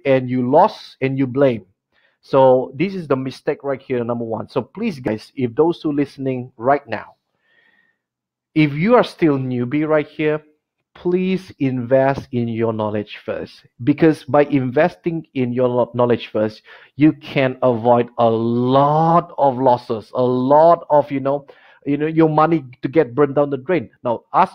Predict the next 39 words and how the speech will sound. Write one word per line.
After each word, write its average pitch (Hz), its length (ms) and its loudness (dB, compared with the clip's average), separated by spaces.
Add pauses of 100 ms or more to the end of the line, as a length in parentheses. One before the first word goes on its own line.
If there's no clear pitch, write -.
(140)
all 170 260 2
of 156 220 0
them 156 160 2
right 147 180 -4
here. 127 240 -2
They 143 380 0
understand. 151 480 -2
Some 156 160 0
of 143 140 -4
them, 139 200 -2
the 131 120 -4
trader 135 280 -6
right 131 180 -4
here, 113 280 -4 (240)
they 165 120 2
got 165 220 4
burned. 208 220 4
Some 175 180 0
even 143 280 -4
twenty 185 300 -12
thousand 180 360 -2
ringgit, 180 320 -6
thirty 170 180 -6
thousand 151 320 -2
ringgit. 139 240 -4 (320)
Previous 220 320 2
day, 180 340 4 (280)
uh, 147 180 6
I 143 160 4
managed 165 380 0
to 143 260 0
hear 175 300 0
some 165 260 -2
news 160 300 -6
also. 139 420 -2
They 139 140 -2
just 139 380 -2
get 139 260 -4
burned 143 300 0